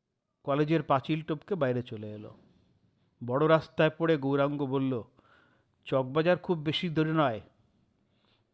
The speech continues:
যাবেন নাকি আলিনার আম্মির সাথে দেখা করতে?" "অবশ্যই যাব,"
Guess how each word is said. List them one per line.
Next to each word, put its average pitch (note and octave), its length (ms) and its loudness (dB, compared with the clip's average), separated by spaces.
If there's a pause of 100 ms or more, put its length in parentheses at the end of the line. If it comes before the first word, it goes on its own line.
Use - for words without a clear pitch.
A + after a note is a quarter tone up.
(100)
যাবেন C3+ 300 0
নাকি E3+ 260 -2
আলিনার C3+ 340 0 (400)
আম্মির C3+ 280 -4
সাথে D3 240 -4
দেখা C#3+ 260 -8
করতে?" F3 400 -14 (1900)
"অবশ্যই E3+ 480 -2
যাব," G#2 300 -8